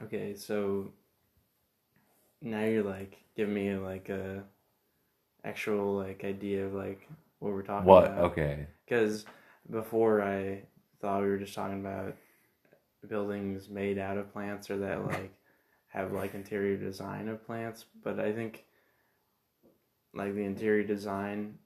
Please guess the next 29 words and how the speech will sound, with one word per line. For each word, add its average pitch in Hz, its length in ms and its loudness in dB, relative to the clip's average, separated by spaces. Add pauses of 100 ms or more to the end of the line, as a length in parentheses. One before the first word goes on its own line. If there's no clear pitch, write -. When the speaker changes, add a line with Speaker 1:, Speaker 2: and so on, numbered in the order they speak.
(240)
Speaker 1:
is - 180 -8
kind 101 300 -8
of, 101 60 -8
like, 101 320 -10 (160)
not 98 260 -4
what 107 100 0
we're 110 80 -4
focusing 110 580 -6
on. 110 300 -4
It's 98 140 -14
more 101 220 -6
of, 95 60 0
Speaker 2:
It's, 98 140 0
Speaker 1:
like, 98 80 -6
if 110 100 -2
Speaker 2:
it's 104 100 -2
Speaker 1:
the 113 60 2
Speaker 2:
about 98 200 10
all 82 220 8
Speaker 1:
interior - 80 2
Speaker 2:
sorts 90 260 0
of 98 60 -4
Speaker 1:
design 98 80 -2
Speaker 2:
things. 95 440 -2
Speaker 1:
is, 98 320 -6
like, 95 240 -8
the 98 80 -8
main 98 340 -8
focus, 98 760 -12